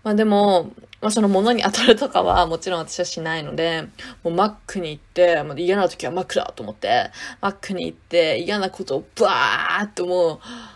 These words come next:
あの、メモ帳に、あの、書いて、めっちゃデトックスして、気持ちよく寝たっていう話なんですけど、まあ、もう、私結構散歩とか、そう、歩くことでストレス発散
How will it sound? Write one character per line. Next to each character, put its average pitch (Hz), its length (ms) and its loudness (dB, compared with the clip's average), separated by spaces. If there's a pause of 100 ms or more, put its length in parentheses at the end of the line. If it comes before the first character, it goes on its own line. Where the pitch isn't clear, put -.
(180)
あ 175 300 -6
の、 170 80 -6
メ 175 140 0
モ 185 140 -2
帳 185 240 -2
に、 202 380 -8 (180)
あ 180 100 -6
の、 165 720 -6 (440)
書 220 220 -2
い 175 140 2
て、 185 440 2
め 156 280 -4
っ 185 120 -4
ち - 100 -8
ゃ - 40 -12
デ 190 100 2
ト 190 120 0
ッ 170 80 -6
ク - 100 -16
ス 135 140 -6
し - 120 -8
て、 127 400 -2 (440)
気 - 100 -10
持 165 80 -4
ち 165 60 -8
よ 170 80 -2
く 165 80 -12
寝 156 100 -8
た 151 120 -12
っ - 20 -18
て - 160 -20
い - 20 -16
う - 40 -14
話 185 300 -14
な 190 120 -6
ん 214 80 2
で 185 100 -2
す - 80 -20
け - 140 -10
ど、 175 400 2 (300)
ま 190 60 -2
あ、 - 20 0
も 185 120 0
う、 - 20 0
私 - 440 -10
結 294 160 -4
構 220 40 -2
散 311 200 -6 (180)
歩 440 120 2
と 440 120 0
か、 170 340 2
そ - 120 -10
う、 - 80 -12
歩 415 240 0
く 339 160 -4
こ 240 140 -4
と 185 160 -2
で 202 540 0
ス - 120 -18
ト 220 100 -8
レ 196 100 -4
ス - 120 -14
発 180 200 -6
散 165 460 -8